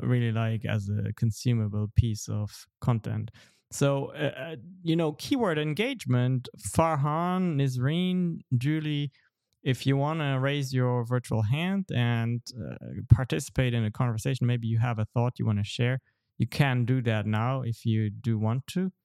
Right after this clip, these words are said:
Um, if not, then, um, let's see. Yeah, let me just give a reminder that, um, on Saturday, ten A M Central Time, I'll walk you through on Zoom live, start to finish, how we use A I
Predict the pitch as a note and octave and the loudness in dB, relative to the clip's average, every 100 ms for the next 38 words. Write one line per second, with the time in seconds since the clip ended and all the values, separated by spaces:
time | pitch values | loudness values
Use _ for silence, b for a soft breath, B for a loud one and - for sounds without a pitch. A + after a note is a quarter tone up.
0 | _ _ - - - B2+ A2 A2 A2 - | _ _ -18 -16 -2 0 2 2 0 -4
1 | _ C#3 A#2 - - G#2+ A2+ A2+ B2 G3 | _ 0 0 0 -4 -2 0 0 0 -2
2 | G#3+ _ - B2 A#2+ A#2+ A#2 A#2 A2+ A2 | -4 _ -2 0 0 0 0 0 0 -2
3 | G#2+ - _ _ _ - A#2+ - - A2+ | -4 -6 _ _ _ -2 -2 0 -2 -2
4 | - - - C#3 A#2 C#3 E3 C#3+ D#3+ - | -2 -14 0 2 2 0 -2 -2 -4 0
5 | D3+ C#3 B2 A#2 A#2+ A#2 B2+ D#3 C#3+ C#3 | 2 2 2 2 2 2 0 0 -2 -2
6 | A#2+ A#2 A#2 - _ B B B B _ | -2 -2 -4 -12 _ B B B B _
7 | - A#2+ A2+ A2+ A2+ G#2+ - A#2+ A2+ A2+ | 0 2 2 0 0 -2 0 2 2 0
8 | - C#3 D3 D3 C#3 C3+ C3+ C3 - B2 | 0 -2 0 -2 -2 -2 -2 -6 -2 0
9 | A#2+ A2+ A2 A2+ D3 C#3 B2+ - B2+ A#2+ | 2 0 -2 -2 -2 0 -4 0 0 2
10 | A#2+ A#2+ - _ B2+ D3+ E3 G3 - E3 | 0 -2 -8 _ 0 2 0 -2 -2 -2
11 | D3+ - C#3+ D#3 E3 B2 A#2+ A2+ C3 D#3+ | -2 -2 0 2 0 0 0 2 0 0
12 | E3+ C3+ A#2 B2 C#3 D3+ - - - F3+ | -2 0 0 0 -2 -4 -10 -12 0 0
13 | F#3+ F3+ - E3 D3 B2 - C3 B2+ B2+ | 0 -4 -2 -2 0 -2 0 0 0 0
14 | B2 B2 A#2+ - A#2+ A#2 A#2+ B2+ | 0 0 -2 0 0 0 -2 -4